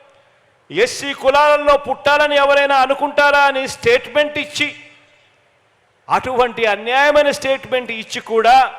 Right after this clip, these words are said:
ఎస్సీలంతా తనకు గుణపాఠం చెబుతారన్న భయం కూడా ఈ పెద్ద మనిషికి లేకుండా, బాబు రాజకీయాలలో ఇంకా బరి తెగించి ఉండగలుగుతా ఉన్నాడు అనంటే,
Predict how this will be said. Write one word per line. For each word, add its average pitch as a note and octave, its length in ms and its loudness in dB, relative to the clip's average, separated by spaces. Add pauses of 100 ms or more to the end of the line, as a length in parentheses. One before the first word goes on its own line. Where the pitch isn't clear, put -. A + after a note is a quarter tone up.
(1120)
ఎస్సీలంతా A#3+ 840 -2
తనకు A3 400 -2 (100)
గుణపాఠం A#3 840 0 (1120)
చెబుతారన్న B3+ 600 -2
భయం A3 360 0
కూడా G#3+ 360 0
ఈ G3+ 140 -4
పెద్ద F3+ 260 -8
మనిషికి G3 440 -8
లేకుండా, F3+ 640 -2 (880)
బాబు F#3+ 720 0
రాజకీయాలలో G#3+ 960 -2
ఇంకా F#3+ 560 -2 (960)
బరి D#3 220 -6
తెగించి C4+ 480 -6
ఉండగలుగుతా A#3 800 -2
ఉన్నాడు G3 420 -4
అనంటే, E3+ 720 -6